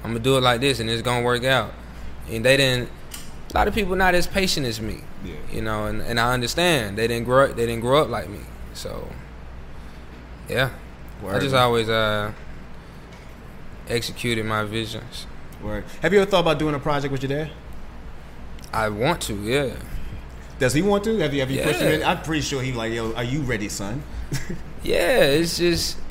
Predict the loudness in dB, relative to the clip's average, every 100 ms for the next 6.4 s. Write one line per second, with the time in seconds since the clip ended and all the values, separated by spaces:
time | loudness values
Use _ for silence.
0 | -2 2 4 6 4 6 8 8 8 2
1 | 2 2 2 2 2 0 0 -8 -6 -4
2 | -2 2 4 6 4 0 -10 -12 -12 -12
3 | 0 4 4 8 8 8 4 -10 -14 -12
4 | -6 0 4 6 8 6 4 2 0 -4
5 | -6 0 4 6 6 4 0 0 2 4
6 | 4 2 -6